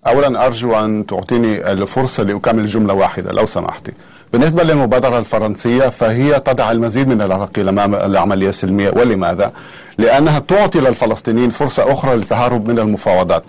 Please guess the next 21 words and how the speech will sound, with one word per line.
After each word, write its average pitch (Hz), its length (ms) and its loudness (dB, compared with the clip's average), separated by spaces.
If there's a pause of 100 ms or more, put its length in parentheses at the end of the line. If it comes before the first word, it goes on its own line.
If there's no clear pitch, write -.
(300)
نحن 175 220 2
حققنا 135 680 2 (160)
السلام 117 400 2
مع 107 160 2
مصر 123 380 -2
من 117 140 0
خلال 107 280 0
التفاوض 101 460 0
المباشر، 98 500 0 (340)
وهكذا 175 400 2
حققنا 160 480 0
السلام 143 360 2
مع 131 140 2
الأردن، 117 420 0 (220)
ولكن 151 280 2
الطرف 180 340 0
الفلسطيني 123 580 0
يرفض 135 400 2
منذ 139 220 0
سنوات 117 540 2
طويلة 107 420 0